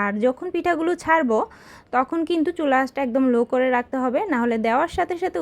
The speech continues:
উপরে কিন্তু কালার চলে আসবে। তো আমি চুলা আঁচটা একদম লো করে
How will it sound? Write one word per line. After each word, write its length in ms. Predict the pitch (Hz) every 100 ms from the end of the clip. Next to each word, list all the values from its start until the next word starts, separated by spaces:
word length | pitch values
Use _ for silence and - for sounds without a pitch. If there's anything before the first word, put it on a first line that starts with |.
| 311
উপরে 220 | 359 370 339
কিন্তু 140 | 302 294
কালার 240 | 202 190 -
চলে 180 | 185 175 175
আসবে। 260 | 180 - 156 - - - - -
তো 80 | 247 226 226 - 214
আমি 140 | 262 370
চুলা 180 | 339 294 285
আঁচটা 200 | 277 - 294
একদম 180 | 240 254
লো 80 | 240 233
করে 160 | 285